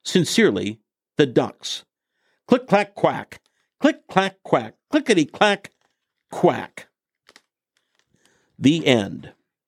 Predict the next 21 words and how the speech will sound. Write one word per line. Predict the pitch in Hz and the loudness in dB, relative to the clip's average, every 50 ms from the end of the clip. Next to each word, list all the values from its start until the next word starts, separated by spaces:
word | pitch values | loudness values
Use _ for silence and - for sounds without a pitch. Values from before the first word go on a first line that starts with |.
| _ _ _ _ _ _ _ _ _ _ _ _ - - _ _ _ _ _ _ _ _ _ _ _ _ _ _ _ _ _ _ - | _ _ _ _ _ _ _ _ _ _ _ _ -20 -20 _ _ _ _ _ _ _ _ _ _ _ _ _ _ _ _ _ _ -2
I | 139 | 0
used | 143 147 135 - - | 2 2 2 0 0
to | 135 120 | -2 0
read | 123 127 120 | 0 0 2
that | 113 120 113 110 - _ _ | 2 0 0 -2 -4 _ _
story | - - - 160 160 156 147 | -6 -2 2 2 4 4 2
to | 131 | 2
my | 123 120 120 | 2 2 2
daughter | 113 123 127 127 127 127 123 127 - _ _ | 2 2 2 2 2 2 0 0 -4 _ _
all | - 151 156 170 190 180 | 0 2 2 2 2 0
the | 156 143 | -2 -4
time. | - - 139 131 120 104 98 101 95 | -4 -2 -2 0 0 -2 -4 -6 -6
That | 107 120 127 123 | -6 -6 -4 -2
was | 147 131 120 113 107 - - - _ _ _ _ _ _ _ _ - | -2 0 0 0 -2 -6 -12 -16 _ _ _ _ _ _ _ _ -2
Click, | - 220 254 254 - - _ _ _ _ _ | 0 0 0 0 -6 -20 _ _ _ _ _
Clack, | - - 151 143 135 - - | -6 -4 -4 -4 -4 -6 -6
Moo, | 117 117 143 156 156 170 196 185 | -4 0 2 2 2 2 0 -4
Cows | - - - 170 180 196 202 165 - | -6 -4 -2 -2 0 -2 -2 -4 -4
That | 151 143 - _ | -6 -6 -6 _
Type | - 143 135 135 135 - _ | -4 -2 -2 -2 -2 -2 _
by | 127 120 117 107 98 | 0 0 0 -2 -4